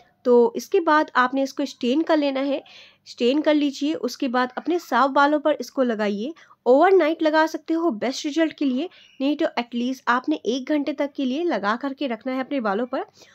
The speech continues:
उसके बाद normally शैम्पू से वॉश कर लीजिए। वीकली आपने इसको दो बार इस्तेमाल करना है, इस्तेमाल कीजिए और बहुत ही अच्छी तरह से, यकीन मानिए, आप देख के खुद ही हैरान हो जाओगे। पहली बार से ही आपको रिजल्ट देखने को मिल जाएगा। अगर आपके सफ़ेद बाल हैं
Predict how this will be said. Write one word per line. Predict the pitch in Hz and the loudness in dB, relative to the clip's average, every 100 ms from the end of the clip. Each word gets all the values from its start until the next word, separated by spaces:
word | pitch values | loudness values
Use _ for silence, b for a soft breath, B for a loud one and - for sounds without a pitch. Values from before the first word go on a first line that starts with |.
| b - | b -6
उसके | 277 403 | -2 0
बाद | 339 349 339 | 4 2 2
normally | 262 233 240 247 | -2 -2 -4 -6
शैम्पू | - 262 277 | -6 -6 -4
से | 359 381 | -2 0
वॉश | 269 269 | 0 0
कर | - 262 | -2 -4
लीजिए। | 226 - 285 b b b - | -4 -8 -10 b b b -4
वीकली | 240 330 392 415 | 4 4 4 4
आपने | 381 339 311 | 4 2 -2
इसको | 302 330 | -2 -4
दो | 240 220 | -2 0
बार | 254 | 0
इस्तेमाल | 269 269 277 277 | 0 -2 -2 -2
करना | 277 262 254 | -2 -4 -4
है, | 269 359 b b _ | -6 -10 b b _
इस्तेमाल | - 247 220 285 | -6 -2 0 -2
कीजिए | 294 269 - 262 | -4 -4 -4 -6
और | - 269 240 _ - | -2 -4 -6 _ -4
बहुत | 247 285 339 | -2 2 4
ही | 359 | 2
अच्छी | 339 240 - 285 | 2 -6 -6 -4
तरह | 285 | -2
से, | 277 247 | -2 -6
यकीन | 254 247 _ 311 339 | -6 -6 _ 2 4
मानिए, | 320 269 269 | 4 2 -2
आप | - 254 254 | 0 -2 -2
देख | 269 285 | -10 -8
के | 311 | -8
खुद | 285 | -4
ही | 302 | 0
हैरान | 302 294 294 | 0 0 0
हो | 277 | -2
जाओगे। | 254 320 453 b b b b - | -4 -6 -12 b b b b -4
पहली | 185 330 403 | 2 4 6
बार | 370 370 | 6 4
से | 359 | 2
ही | 359 | -2
आपको | - 269 269 | 2 -2 0
रिजल्ट | 320 220 269 277 | -6 -2 -2 -2
देखने | 285 285 | -4 -2
को | |
मिल | 285 247 | -2 -2
जाएगा। | 240 214 311 _ B B B _ | -4 -4 -6 _ B B B _
अगर | 285 359 | 2 4
आपके | 370 359 349 | 4 2 -4
सफ़ेद | 269 254 269 | -4 -4 -2
बाल | 277 269 | 0 0
हैं | 269 | -2